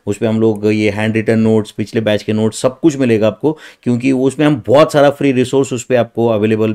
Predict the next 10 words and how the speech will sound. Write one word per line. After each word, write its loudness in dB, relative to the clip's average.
मिल -4
जाता 0
है। 0
तो 0
प्रशांत 0
सर, -2
विनोद 0
सर, 0
विनोद 0
रेड्डी, -2